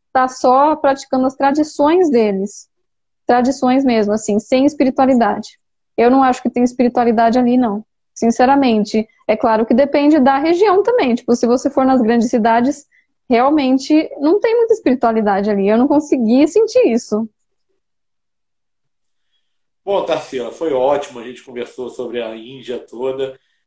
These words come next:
Speaker 2: Eu vou te fazer uma última pergunta e eu vou inverter <laughs> essa pergunta que a gente sempre faz aqui no canal no final da nossa live.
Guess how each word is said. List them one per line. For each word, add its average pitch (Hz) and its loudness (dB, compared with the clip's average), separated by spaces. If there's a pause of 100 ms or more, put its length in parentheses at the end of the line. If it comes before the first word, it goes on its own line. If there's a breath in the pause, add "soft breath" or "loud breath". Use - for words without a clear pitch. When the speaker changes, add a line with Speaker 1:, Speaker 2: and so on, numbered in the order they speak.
Speaker 2:
Eu 120 -16
vou 123 -10
te 131 -12
fazer 135 -6
uma 135 -8
última 135 -8
pergunta 139 -10
e 110 -10
eu 123 -10
vou 123 -8
inverter 135 -12 (200)
<laughs> - -18 (400 soft breath)
essa 123 -8
pergunta 123 -12
que - -20
a 117 -16
gente 120 -16
sempre 127 -12
faz 120 -8
aqui 117 -16
no 113 -20
canal 117 -10
no 110 -14
final 113 -12
da 113 -14
nossa 110 -12
live. 117 -10